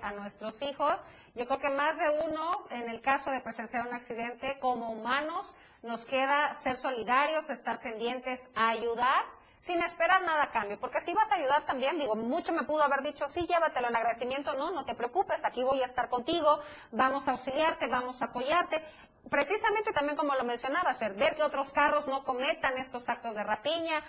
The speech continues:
ayudarlo. Nos faltan muchos valores y realmente estos valores se pierden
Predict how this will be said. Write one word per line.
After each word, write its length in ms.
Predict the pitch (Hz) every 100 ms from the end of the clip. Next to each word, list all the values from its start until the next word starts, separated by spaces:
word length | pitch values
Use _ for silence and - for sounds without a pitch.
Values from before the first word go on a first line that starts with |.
| - -
ayudarlo. 800 | 240 240 247 294 330 339 320 339 - - - - _ -
Nos 180 | 285 285
faltan 360 | 349 - 349
muchos 320 | 381 - 247
valores 480 | 269 240 233 214 220
y 80 | 226
realmente 480 | 240 269 294 320 294
estos 240 | 294 302
valores 340 | 247 233 262 302
se 140 | 240
pierden 500 | 262 277 302 302 359